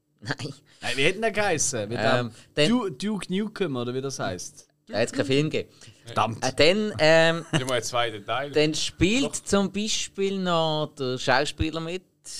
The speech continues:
Speaker 1: der bei der Austin Powers-Reihe der Mini-Me gespielt hat. Vern Troyer.
Speaker 2: Ja gut, der hat ja viele
Speaker 1: Er wird als der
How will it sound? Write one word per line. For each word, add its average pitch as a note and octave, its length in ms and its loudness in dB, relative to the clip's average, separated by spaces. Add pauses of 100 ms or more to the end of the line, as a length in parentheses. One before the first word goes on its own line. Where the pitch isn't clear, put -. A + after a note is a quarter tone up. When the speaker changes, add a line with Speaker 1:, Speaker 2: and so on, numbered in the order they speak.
(180)
Speaker 1:
der A2+ 600 0
bei G2 220 -6 (160)
der E2+ 280 -14
Austin A#2 460 -6
Powers-Reihe D#3+ 960 2 (380)
der D#2+ 80 -20
Mini-Me G3+ 760 -2
gespielt G3 560 -10
hat. G#3 160 -8 (1300)
Vern C3+ 260 2
Troyer. C#3 460 -4 (160)
Speaker 2:
Ja A#2 200 0
gut, G#2+ 200 -2
der G2 100 -2
hat F#2 100 -8
ja F#2 100 -8
viele F2+ 500 -12 (160)
Speaker 1:
Er B2 240 4
wird C3+ 260 2
als A#2+ 280 0 (280)
der C#3+ 380 -4